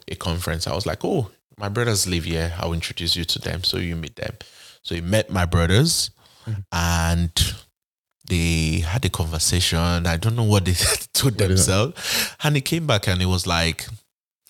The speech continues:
Speaker 1: "That U K plan would not work. And I don't understand why you want to go to the U K when you have brothers in America." And I was like, Oh, I really like the U K
Speaker 2: <laughs>
Speaker 1: and all
Speaker 2: You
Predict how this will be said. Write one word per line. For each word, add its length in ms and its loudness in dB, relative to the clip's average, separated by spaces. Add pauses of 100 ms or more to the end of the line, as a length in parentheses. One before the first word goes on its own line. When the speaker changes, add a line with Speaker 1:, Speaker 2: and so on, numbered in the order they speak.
(920)
Speaker 1:
"That 180 2
U 120 4
K 160 0
plan 320 4
would 220 -6
not 180 0
work. 400 0
And 140 0
I 100 2
don't 160 4
understand 400 0
why 100 2
you 200 0
want 140 0
to 60 -4
go 120 -6
to 160 0
the 80 -2
U 140 -2
K 140 0
when 160 2
you 80 -2
have 200 -2
brothers 340 -2
in 80 -4
America." 480 -2
And 160 -6
I 60 0
was 120 -4
like, 200 -2
Oh, 180 -8
I 60 -4
really 280 0
like 260 -4
the 80 -10
U 180 0
K 520 2
Speaker 2:
<laughs> 20 -16
Speaker 1:
and 560 0
all 160 4
Speaker 2:
You 20 -2